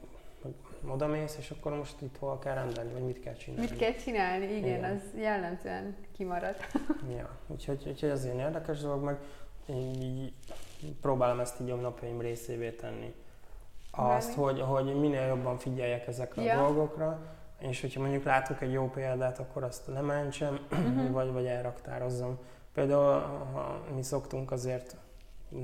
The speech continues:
Speaker 1: ritkán, de szoktunk tévét nézni,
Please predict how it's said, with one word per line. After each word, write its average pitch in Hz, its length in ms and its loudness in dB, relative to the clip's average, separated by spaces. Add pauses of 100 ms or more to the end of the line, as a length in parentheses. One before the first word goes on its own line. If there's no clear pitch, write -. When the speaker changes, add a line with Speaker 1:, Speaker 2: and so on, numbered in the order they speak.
Speaker 1:
ritkán, 139 640 0 (380)
de 143 60 -8
szoktunk 135 340 -2
tévét 131 360 -2
nézni, 160 380 0